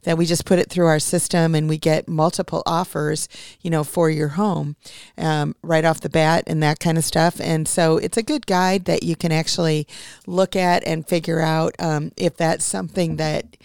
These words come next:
makes sense, you know, for you, that you wanna do that. So, um, there definitely, there are those cash investors that are out there, like I was talking about. But, um, one of the things that, that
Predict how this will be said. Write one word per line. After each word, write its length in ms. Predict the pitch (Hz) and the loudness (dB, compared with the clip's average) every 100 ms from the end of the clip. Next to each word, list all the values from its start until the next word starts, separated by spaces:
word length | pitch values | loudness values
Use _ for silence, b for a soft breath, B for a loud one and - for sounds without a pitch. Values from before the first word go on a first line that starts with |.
| B B _ | B B _
makes 400 | - 170 170 175 | -12 -8 -8 -4
sense, 480 | - 156 147 165 - B B B B | 2 2 2 -8 -12 B B B B
you 100 | 180 | 2
know, 180 | 175 170 | 2 2
for 320 | - 180 180 | 0 4 4
you, 460 | 180 165 175 214 - | 4 2 2 0 -8
that 300 | - 208 196 | 0 2 2
you 120 | 185 185 | 0 -4
wanna 300 | 175 170 165 | -2 -4 -4
do 200 | 180 170 | -2 -2
that. 240 | - - - _ _ _ _ _ | -2 -6 -14 _ _ _ _ _
So, 420 | - 226 202 185 - | -2 4 6 4 2
um, 400 | 175 160 156 - _ _ | 2 2 0 -6 _ _
there 240 | - 170 - _ _ | 0 2 0 _ _
definitely, 580 | 196 180 170 160 160 160 | 0 0 0 -2 0 0
there 240 | 151 147 - | 2 0 2
are 240 | 147 156 | 4 4
those 260 | 156 156 - | 4 2 2
cash 320 | 156 151 - | 2 2 2
investors 540 | 160 151 147 - 151 | 0 2 2 2 0
that 220 | - 147 - | 2 0 2
are 260 | 139 143 - | 2 2 2
out 240 | 147 151 | 0 0
there, 180 | 147 143 | 0 0
like 240 | 143 143 | 0 0
I 60 | 147 | 0
was 160 | 143 - | -2 0
talking 360 | 180 208 180 | 0 0 -2
about. 380 | 147 139 131 - _ B B B B B | 0 2 0 -2 _ B B B B B
But, 280 | 185 165 156 - | 2 4 4 4
um, 380 | 170 160 160 - | 4 4 2 -2
one 280 | 175 214 330 | 0 2 2
of 100 | 240 | -2
the 80 | |
things 500 | 175 175 165 165 - | 0 2 2 0 -4
that, 380 | - 160 151 143 _ _ | 2 4 4 2 _ _
that 220 | 165 151 | 2 2